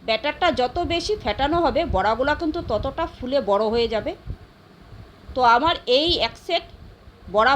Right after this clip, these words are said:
ভাজা হয়ে গেছে। এখন আমি এইগুলোকে তুলে নেব।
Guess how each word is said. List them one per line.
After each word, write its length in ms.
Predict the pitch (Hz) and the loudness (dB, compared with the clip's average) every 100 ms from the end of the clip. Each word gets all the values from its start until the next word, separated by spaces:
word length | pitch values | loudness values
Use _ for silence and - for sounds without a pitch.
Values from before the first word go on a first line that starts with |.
| - | 2
ভাজা 260 | 190 254 277 196 | -2 2 2 4
হয়ে 180 | 254 294 | 4 4
গেছে। 260 | 240 - 285 - - - - - - - - - - - - - - - - - - - 220 | 0 -6 -12 -12 -20 -20 -20 -20 -20 -20 -20 -20 -20 -20 -20 -20 -20 -18 -16 -16 -16 -8 -4
এখন 180 | 226 349 | 2 4
আমি 160 | 349 349 254 | 4 2 2
এইগুলোকে 360 | 269 294 330 466 277 | 2 0 -2 -4 -4
তুলে 200 | 262 262 | 0 2
নেব। 180 | 277 | 2